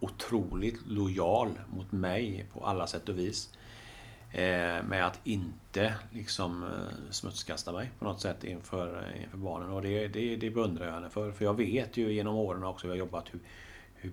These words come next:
bittert det kan bli i, i sånt här. Men, eh, jag fick ett sånt kvitto här för några år sedan när min dotter kom till mig, eller hon pratade med mig, och så sa hon det att det är så gott med dig, mamma, för ni har liksom aldrig,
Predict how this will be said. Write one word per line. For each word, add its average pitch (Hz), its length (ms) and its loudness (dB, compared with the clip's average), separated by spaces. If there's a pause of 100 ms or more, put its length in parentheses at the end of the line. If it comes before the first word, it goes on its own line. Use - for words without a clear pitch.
bittert - 420 -4
det - 60 -10
kan 92 220 0
bli 107 300 4 (460)
i, 95 100 -6
i 90 360 -4
sånt 90 200 -4
här. 87 240 -2
Men, 92 280 -2
eh, 98 240 2 (800)
jag - 120 0
fick 107 140 0
ett 104 60 -2
sånt 98 160 -2
kvitto 107 280 0
här 104 120 8
för 101 100 0
några 101 140 2
år 92 140 4
sedan 87 180 -4
när 90 100 -4
min 92 140 -6
dotter 92 480 -4
kom 92 260 -4
till 92 180 -4
mig, 87 180 -4
eller 87 280 -4
hon 85 140 -6
pratade 87 340 -4
med 87 140 -4
mig, 87 80 -6
och 85 80 -6
så 85 100 -8
sa - 140 -4
hon 85 140 -4
det 85 100 -6
att 85 80 -10
det 87 60 -8
är 87 60 -10
så 104 100 -8
gott 92 260 -6
med 92 120 -4
dig, 90 180 -2
mamma, 87 340 -6
för 101 120 -10
ni 95 80 -6
har 95 120 -4
liksom 92 220 -6
aldrig, 92 320 -4